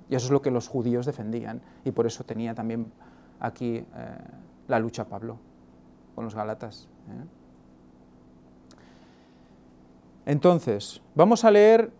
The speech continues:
varios versículos que son anteriores a que diera la ley, eh, en el Sinaí, ¿eh?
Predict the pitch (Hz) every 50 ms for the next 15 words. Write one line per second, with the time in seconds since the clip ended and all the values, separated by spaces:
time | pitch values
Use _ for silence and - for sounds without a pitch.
0 | _ _ - - 147 170 180 202 196 - 175 160 - - 220 226 202 160 147 156
1 | 196 226 - - - - - - _ _ _ - - - - _ _ _ - 151
2 | 147 - 208 226 240 226 240 - 175 170 160 - 160 156 185 214 220 233 - 190
3 | 165 160 - 160 156 151 143 139 127 131 - - - - - - - - - -
4 | - - - - - 156 175 190 175 151 131 123 123 127 127 131 131 123 - -
5 | - - - - - 120 107 117 113 - - - - - - - - - - -
6 | - - _ - - 123 120 113 - - 110 113 160 175 - - - - - -
7 | - - - _ - _ _ _ - - _ - - - - - 123 170